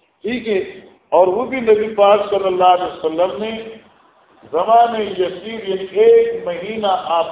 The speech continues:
نے اس کیفیت سے قنوت نازلہ پڑھا ہے۔ اس کے بعد آپ صلی اللہ تعالی علیہ وسلم رکوع سے قبل آپ دعا قنوت، یعنی قنوت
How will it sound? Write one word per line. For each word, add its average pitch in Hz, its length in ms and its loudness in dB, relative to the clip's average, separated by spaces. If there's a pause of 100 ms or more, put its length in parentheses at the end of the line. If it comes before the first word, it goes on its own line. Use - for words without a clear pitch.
نے 196 100 -10 (600)
اس 233 140 -4 (140)
کیفیت 190 600 -2
سے 196 80 -2 (120)
قنوت 190 360 -6
نازلہ 165 440 -2 (120)
پڑھا 120 300 -4
ہے۔ 92 120 -14 (640)
اس 233 160 6 (120)
کے 196 100 0
بعد 180 260 4 (140)
آپ 196 400 2
صلی 185 160 -6
اللہ 170 440 0 (120)
تعالی 160 340 0
علیہ 156 160 -2
وسلم 180 480 -2 (880)
رکوع 196 560 -4
سے 196 120 0 (120)
قبل 220 380 2
آپ 180 300 0
دعا 165 180 0
قنوت، 165 460 -6
یعنی 220 500 0
قنوت 175 280 -8